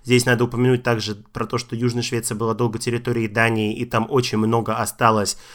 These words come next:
э, датских фонетических элементов. То есть, условно говоря, если мы говорим про на-, про норму шведского языка и утверждаем, что там, э, в фонетическом рисунке есть только один дифтонг, то, э, в сконском варианте шведского языка, то есть южном, получается, там,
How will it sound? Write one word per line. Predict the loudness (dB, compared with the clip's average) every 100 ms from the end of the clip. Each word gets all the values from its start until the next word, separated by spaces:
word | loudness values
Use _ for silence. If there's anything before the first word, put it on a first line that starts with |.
| -20 -2
э, | 4 6 6 4 2 0 2
датских | 0 0 -4
фонетических | -2 -2 0 -2 -2 -6
элементов. | -2 0 2 0 -2 0
То | 0
есть, | 0 -6
условно | 0 0 0
говоря, | 0 0 2 2 0 -4 -20 -18
если | 2 2 4
мы | 2 2
говорим | 2 2 2
про | 0
на-, | -2 -2
про | -2 0
норму | 2 0 0
шведского | -4 -4 -4
языка | -6 -2 -2
и | -2
утверждаем, | -4 -6 -6 0 2 2
что | -2 0
там, | 2 2 -2 _ _ _
э, | -2
в | 2 2 2 0
фонетическом | -4 -4 -4 -4 -4
рисунке | -4 -4 -2
есть | -2
только | -2 -2 -2
один | 0 -2
дифтонг, | -4 0 2 2 -4 -18 -20 -20 -20 _ 0
то, | 4 6 6 6 6 4 -2 -2
э, | 2 4 6 4 2
в | 4 4 6 4 4 4 2
сконском | 2 0 2 2 2 2
варианте | 4 2 0
шведского | -4 -4 -2 -2
языка, | -2 -4
то | -2
есть | -2 -4
южном, | -2 0 2 0
получается, | 0 -4 -2 -2 -2 -2 -6
там, | 2 6 6 4